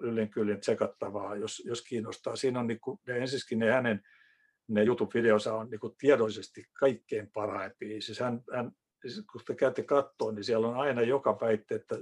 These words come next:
väitettä seuraa samat ja läsättää ruutuun aina tutkimusviite. Et sä voit saman tien niinku jokaisen asian, mitä hän heittää, niin voit ottaa siitä talteen, käydä hakea tutkimuksia ja perehtyä aiheeseen.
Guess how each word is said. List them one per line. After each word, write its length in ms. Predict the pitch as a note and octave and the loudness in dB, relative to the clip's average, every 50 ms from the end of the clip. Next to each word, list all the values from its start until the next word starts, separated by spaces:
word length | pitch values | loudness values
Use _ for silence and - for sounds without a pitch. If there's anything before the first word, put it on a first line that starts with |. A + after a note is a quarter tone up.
| - _ _ _ - G#2 - - | -8 _ _ _ -20 -16 -4 0
väitettä 380 | C3+ C3 B2 - A#2+ - - | 2 2 2 0 -2 -4 -2
seuraa 460 | G#2+ - C3+ B2+ A#2 A2+ A2+ A2 A2 G#2 | 0 2 4 4 4 4 4 2 2 4
samat 380 | C3 B2 A#2+ A#2 G#2 - - | 2 2 4 4 0 2 2
ja 100 | G#2+ G#2+ - - _ _ - | 0 0 0 0 _ _ -4
läsättää 520 | - A#2+ A2 - A2 - - - A2 G#2+ | -2 0 2 2 0 0 0 0 0 0
ruutuun 480 | A#2 A#2+ A2 G#2+ G#2 - - G#2+ G#2 G#2 | 2 2 2 2 0 0 -2 -4 -4 -2
aina 140 | G2+ G#2+ | -4 -4
tutkimusviite. 960 | G#2 - B2 A#2+ A#2+ - A2 G2+ G2+ - - B2 A2+ A2 F#2+ - - G#2+ - - _ _ _ _ _ _ _ _ _ _ - | -2 -2 -2 -4 -2 -4 -8 -8 -8 -10 -10 -8 -6 -6 -8 -6 -8 -8 -8 -8 _ _ _ _ _ _ _ _ _ _ -16
Et 80 | - - | -6 0
sä 120 | - B2 | 0 2
voit 140 | A#2+ A#2 A#2 | 2 4 4
saman 360 | - C3+ C3 C3 A#2+ G#2+ - | 4 4 4 4 2 0 2
tien 260 | - B2 A#2+ A2+ A2 | 2 2 4 4 2
niinku 220 | G#2+ A2 - - A#2+ | 2 -2 -2 -2 0
jokaisen 540 | A#2+ B2+ B2+ - C3+ A2+ G#2+ - A#2 G#2+ A2 | 2 2 2 4 4 2 2 2 0 0 0
asian, 240 | A2 G#2 A2+ G2+ | 0 -2 -2 -4
mitä 200 | G#2 G#2+ - A2+ | -4 -6 -8 -6
hän 160 | G2 A2+ G#2+ G2+ | -6 -4 0 2
heittää, 480 | A2+ A2 G#2 G2+ - - - - G#2+ | 4 4 4 4 2 -6 -8 -8 -8
niin 140 | G#2 G#2+ G#2+ | -8 -8 -8
voit 240 | A2+ A2 A2 - A#2+ | -6 -6 -6 -2 -2
ottaa 300 | A2 G#2+ - - G#2+ G#2+ | -4 -2 -2 -6 -6 -6
siitä 480 | - - A#2 A2 G#2+ - A2 A2 - - _ _ _ _ _ - | -6 -6 -6 -6 -6 -6 -6 -8 -8 -10 _ _ _ _ _ -2
talteen, 400 | - A2 G#2+ G#2+ - A2+ G#2+ - | 0 0 0 0 -2 -4 -6 -2
käydä 220 | - A#2 A#2 G#2+ | -2 -2 -2 0
hakea 300 | G#2+ A#2 A2 - A#2 G#2 | 0 0 0 2 0 0
tutkimuksia 580 | - - A#2 G#2+ _ - A#2+ A#2 G2 - - _ _ _ _ _ _ - - | 0 0 -4 -4 _ -6 -10 -10 -10 -14 -16 _ _ _ _ _ _ -6 -6
ja 80 | G#2 - - | -6 -2 -2
perehtyä 540 | A#2 G#2+ G2+ F#2+ - - G2+ G#2+ G2+ G#2 - _ - _ _ _ - | -2 -2 -2 -6 -8 -10 -12 -10 -10 -12 -12 _ -20 _ _ _ -12
aiheeseen. 480 | F#2 G2+ - - - - G#2 G#2 G#2 | -10 -10 -10 -10 -10 -10 -8 -10 -10